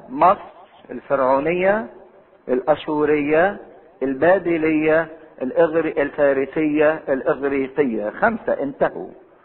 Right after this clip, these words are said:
والسادس موجود دلوقتي في وقت يوحنا اللي هو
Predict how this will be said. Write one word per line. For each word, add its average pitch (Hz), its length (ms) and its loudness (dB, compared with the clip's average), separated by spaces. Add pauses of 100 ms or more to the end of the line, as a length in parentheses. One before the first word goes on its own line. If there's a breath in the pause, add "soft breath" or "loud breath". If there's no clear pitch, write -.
(320 soft breath)
والسادس 254 520 2
موجود 247 440 2
دلوقتي 254 500 2
في - 120 -6
وقت 214 200 0
يوحنا 165 640 0 (360)
اللي 123 120 -4
هو 180 420 6